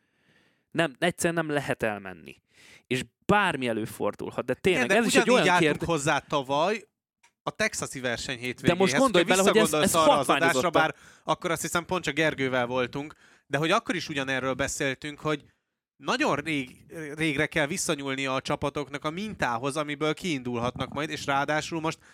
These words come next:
Speaker 2: egészen más motorokkal is mennek, hiszen kétezer-tizenkilenc óta még többet változott a motogp, mint mondjuk a
Speaker 1: Előtte.
Speaker 2: tavalyi texasi és az ut-, azt megelőző
Speaker 1: Így
Speaker 2: texasi
Speaker 1: van.
Speaker 2: futam között.
Speaker 1: Így van, pont erre akartam célozni, hogy óriási az ugrás a legutóbbi verseny és a jelen technika között.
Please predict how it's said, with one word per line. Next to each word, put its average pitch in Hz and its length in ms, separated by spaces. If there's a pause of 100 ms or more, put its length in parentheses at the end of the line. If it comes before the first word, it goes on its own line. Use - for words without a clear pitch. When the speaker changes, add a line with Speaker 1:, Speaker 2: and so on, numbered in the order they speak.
(220)
Speaker 2:
egészen 165 480
más 139 200
motorokkal 147 600
is 123 160
mennek, 135 360
hiszen 160 320 (180)
kétezer-tizenkilenc 151 960
óta 156 160
még 208 200
többet 127 320
változott 123 440
a - 20
motogp, 131 580 (220)
mint 156 200
mondjuk 156 560
a - 280 (120)
Speaker 1:
Előtte. 156 200
Speaker 2:
tavalyi 156 460 (160)
texasi 143 680
és 147 200
az 151 300
ut-, 165 180
azt - 180
megelőző 135 460
Speaker 1:
Így 123 60
Speaker 2:
texasi 135 200
Speaker 1:
van. 135 160
Speaker 2:
futam 147 220
között. 139 500
Speaker 1:
Így 202 180
van, 156 120
pont 185 240
erre 143 180
akartam 143 420
célozni, 127 460
hogy 131 200
óriási 170 440
az 131 100
ugrás 165 440
a 127 80
legutóbbi 143 520
verseny 127 500
és 143 160
a - 40
jelen 143 340
technika 127 400
között. 123 500